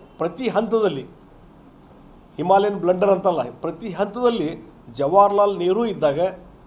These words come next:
ಪಾಕಿಸ್ತಾನಕ್ಕೆ ಒತ್ತು ಕೊಡುವಂಥ ಕೆಲಸ ಅದರಿಂದ ಆಗಿದೆ. ಅದರಿಂದನೇ ಈ ರೀತಿಯ ತೊಂದರೆಗಳನ್ನ, ಈಗ ನೋಡಿ ಜಮ್ಮು ಕಾಶ್ಮೀರ, ಮೋದಿಯವರು ಬರುವವರೆಗೂ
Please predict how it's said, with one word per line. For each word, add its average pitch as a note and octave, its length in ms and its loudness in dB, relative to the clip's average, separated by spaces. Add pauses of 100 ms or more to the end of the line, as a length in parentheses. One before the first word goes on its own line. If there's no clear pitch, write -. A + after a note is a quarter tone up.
(200)
ಪಾಕಿಸ್ತಾನಕ್ಕೆ F3+ 640 -2
ಒತ್ತು E3+ 320 -6
ಕೊಡುವಂಥ E3 280 -8
ಕೆಲಸ D3 320 -12 (360)
ಅದರಿಂದ C#3+ 220 -10
ಆಗಿದೆ. C3 400 -10 (360)
ಅದರಿಂದನೇ F3 680 -2 (220)
ಈ F3+ 120 -4
ರೀತಿಯ G3+ 380 -4 (500)
ತೊಂದರೆಗಳನ್ನ, G3+ 520 2
ಈಗ E3+ 340 -8
ನೋಡಿ G3+ 520 0 (100)
ಜಮ್ಮು G#3 260 0
ಕಾಶ್ಮೀರ, F3 400 -2 (2250)
ಮೋದಿಯವರು A3 440 6
ಬರುವವರೆಗೂ G#3 600 2